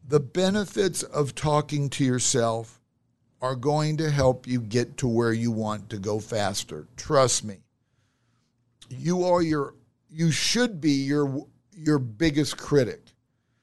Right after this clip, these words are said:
which means you should be your biggest coach, and you should be your biggest motivator. Don't depend on other people to motivate you when you have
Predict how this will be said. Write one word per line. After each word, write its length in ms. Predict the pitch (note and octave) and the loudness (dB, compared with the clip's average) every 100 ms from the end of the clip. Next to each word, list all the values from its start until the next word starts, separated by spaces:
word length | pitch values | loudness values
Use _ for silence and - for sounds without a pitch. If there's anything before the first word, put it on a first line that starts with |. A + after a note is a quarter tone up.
| _ _ _ - | _ _ _ -2
which 240 | D3+ - | -2 0
means 360 | E3+ F3 D3 C3 | 0 2 0 -2
you 100 | C#3+ | -2
should 340 | - F#3+ D#3+ | 2 2 2
be 100 | E3+ | 0
your 260 | D3+ C#3 C3+ | 0 0 0
biggest 500 | D#3+ C#3+ C3+ - - | 0 0 0 -4 -2
coach, 500 | F3+ E3+ E3+ - - _ - _ - | 2 2 2 -6 -8 _ -20 _ -6
and 160 | C#3 | -2
you 160 | C3+ E3+ | 0 0
should 280 | - E3 C3 | 2 0 0
be 120 | D#3+ | -4
your 340 | D#3 C#3+ D3 | -2 0 2
biggest 520 | C3+ G#2 C#3+ C#3 - C#3 | 0 0 0 0 -2 0
motivator. 680 | C#3 C3 A#2+ A#2 G#2+ A2 G#2+ | 0 2 0 0 -2 -2 2
Don't 360 | C#3+ E3 D3 | 4 4 0
depend 580 | D3+ B2+ - G3 G3+ F#3 | -2 -2 -4 -2 0 2
on 180 | E3+ D#3 | 2 2
other 220 | D3+ D3 | 0 0
people 420 | A2 D3+ D3+ C#3 | 0 -2 0 0
to 100 | C3 | 0
motivate 560 | C3 C#3 C#3+ B2 B2+ C3+ | 0 2 2 2 -2 -2
you 200 | C3+ C#3 | 0 0
when 240 | C3+ C3 | 0 -2
you 340 | C3+ F3+ A3 G3 | 0 2 2 0
have 520 | E3+ F3 F3 F3+ | 0 0 2 0